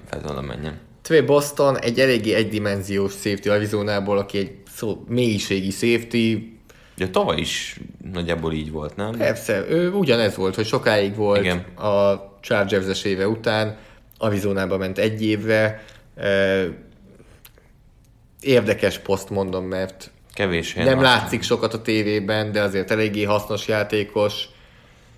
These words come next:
Speaker 1: Nem is tudom, hogy hova tudnám elképzelni, pont emiatt. És valószínűleg ezért nem kelt el úgy, hogy idén azért pörögtek a safety-k. Úgyhogy, öm,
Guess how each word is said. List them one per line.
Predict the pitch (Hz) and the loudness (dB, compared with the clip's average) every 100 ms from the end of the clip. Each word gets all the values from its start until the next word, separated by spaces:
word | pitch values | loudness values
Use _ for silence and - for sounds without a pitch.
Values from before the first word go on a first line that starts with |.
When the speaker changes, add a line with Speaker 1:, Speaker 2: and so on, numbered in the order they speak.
| - - - - - _ - _ | -20 -20 -20 -20 -20 _ -20 _
Speaker 1:
Nem | - 127 160 | -4 4 4
is | 98 - | 4 0
tudom, | 92 85 | -2 0
hogy | 80 76 | 0 -4
hova | 87 78 | -4 -4
tudnám | 71 76 80 | -4 -8 -8
elképzelni, | 67 53 - 67 69 76 69 71 | -8 -10 -10 -12 -8 -8 -6 -8
pont | - 87 71 | -6 -6 -6
emiatt. | 78 69 69 - - - - - - | -8 -8 -8 -10 -14 -20 -20 -20 -2
És | 98 98 | 0 2
valószínűleg | 104 107 110 107 104 | 4 4 4 2 4
ezért | 95 92 90 | 4 2 2
nem | 95 87 82 | 0 -2 0
kelt | 87 85 | 0 2
el | 90 | 2
úgy, | 95 98 | 2 0
hogy | 95 | 0
idén | 92 95 | 0 0
azért | 92 90 95 | 0 0 0
pörögtek | 92 107 90 - 76 | 2 2 2 0 -6
a | - | -6
safety-k. | - - - - - - - - - - - _ - - _ _ - - - _ _ _ _ - _ _ _ _ _ _ _ - - - 82 | -6 -8 -10 -14 -16 -20 -20 -20 -20 -20 -20 _ -20 -20 _ _ -20 -20 -20 _ _ _ _ -20 _ _ _ _ _ _ _ -20 -20 -12 -10
Úgyhogy, | - 95 90 90 92 | -10 -4 -2 -2 -2
öm, | 90 92 95 95 95 | 0 0 0 -2 -4